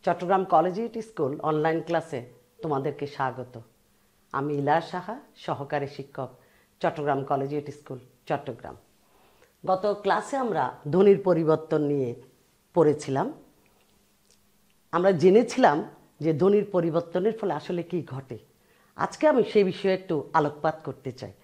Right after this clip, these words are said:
কোনো শব্দের মধ্যে অনেকগুলা ধ্বনি থাকে, সেই ধ্বনি আমরা উচ্চারণ করি বাকযন্ত্রের সাহায্যে। বাকযন্ত্রের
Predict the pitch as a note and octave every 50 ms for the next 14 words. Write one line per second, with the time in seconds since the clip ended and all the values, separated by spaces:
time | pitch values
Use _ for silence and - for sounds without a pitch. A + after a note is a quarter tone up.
0 | _ _ _ _ - _ _ _ _ _ _ _ _ G#3 A3 C4 C#4+ - - -
1 | A3 F#3+ E3+ D3 C4 D4 C4+ C4 G3+ F3 E3 C3+ - - - G#3+ D#3+ B2 C3 -
2 | - - - D#3 F3 A3 A3 A3+ - G#3+ G#3 F#3+ F3+ - - - _ - C3 D#3+
3 | E3+ D#3 D3 C3 - B2 A2+ - - G2 - _ _ _ _ _ _ _ _ _
4 | _ _ _ _ _ _ _ _ _ _ _ - - - A#3 B3 C4+ G#3 B3+ C#4+
5 | B3+ G#3 G3+ A3 - - - - C#3+ E3+ F#3 G3 G3+ G3 G3+ - G3 F#3 E3+ F3+
6 | F#3 F#3 F3+ - A#3+ C4+ G3+ D#3+ D3 C3 A#2+ A2+ - D3+ C#3+ C#3+ C3+ - G#3 F3+
7 | - - D3+ B2+ A2 A2+ - - G#2 - _ _ _ _ _ _ _ _ _ _
8 | _ _ _ C#3+ E3+ F#3 F3+ D3+ C#3+ A3 A3 A3+ A3 A#3 G#3